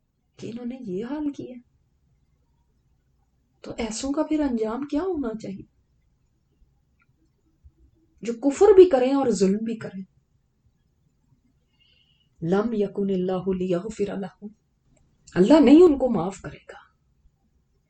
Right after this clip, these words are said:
वो इसी में अगर मर जाते हैं, तौबा नहीं करते, अल्लाह उनको नहीं माफ करेगा।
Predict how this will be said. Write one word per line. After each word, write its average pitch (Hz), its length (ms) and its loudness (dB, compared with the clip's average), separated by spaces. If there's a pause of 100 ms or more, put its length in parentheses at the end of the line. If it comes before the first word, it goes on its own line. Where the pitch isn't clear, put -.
(220)
वो 214 180 6
इसी 262 280 0
में 302 160 4
अगर 277 240 0
मर 233 220 -2
जाते 302 300 0
हैं, 370 180 -4
तौबा - 500 -12
नहीं 254 220 -2
करते, 302 340 -6
अल्लाह 220 200 -6
उनको 233 220 -10
नहीं 247 220 -12
माफ - 220 -14
करेगा। - 300 -20